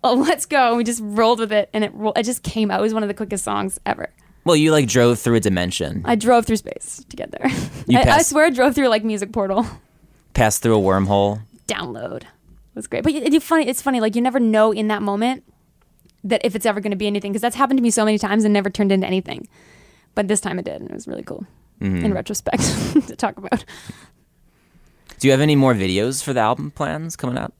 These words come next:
Speaker 1: Yes,
Speaker 2: Ideas?
Speaker 1: there will be a video for every issue. There's four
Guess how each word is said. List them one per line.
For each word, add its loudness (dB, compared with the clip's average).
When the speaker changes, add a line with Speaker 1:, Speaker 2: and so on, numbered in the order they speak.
Speaker 1:
Yes, 2
Speaker 2:
Ideas? 4
Speaker 1:
there 4
will 6
be 0
a 0
video 2
for -4
every 0
issue. -6
There's -6
four 2